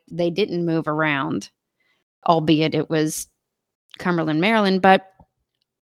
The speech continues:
I wanted to settle and have a place that the kids would come home to, not the last house or the last move.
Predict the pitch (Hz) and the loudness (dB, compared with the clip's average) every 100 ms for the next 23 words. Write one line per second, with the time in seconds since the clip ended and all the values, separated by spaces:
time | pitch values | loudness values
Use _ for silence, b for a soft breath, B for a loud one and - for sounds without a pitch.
0 | - 302 415 415 370 349 311 254 - _ | 4 6 6 4 4 6 6 2 -4 _
1 | _ _ - 220 - 233 220 220 220 220 | _ _ -6 -4 -2 0 2 2 0 0
2 | 226 - _ _ _ _ _ _ _ - | -4 -10 _ _ _ _ _ _ _ -2
3 | 202 208 226 208 202 208 196 196 170 175 | 0 0 0 -2 -2 0 0 -2 -8 -8
4 | - 220 196 - 175 175 170 - - - | -2 0 0 -2 0 2 0 -4 -12 -4
5 | 190 165 - - 202 185 175 170 175 - | -2 -4 -6 -4 0 2 0 -4 -10 -14
6 | - 156 127 - b b 208 233 - 202 | -8 -6 -6 -10 b b 2 2 0 0
7 | 202 190 170 - - 190 156 95 - - | 2 0 -2 -8 -8 -4 -4 -4 -8 -10
8 | - b b b b - 175 170 175 170 | -12 b b b b -6 -2 2 2 2
9 | 165 - 175 180 185 156 156 160 - | 0 -2 0 2 2 2 -2 -6 -8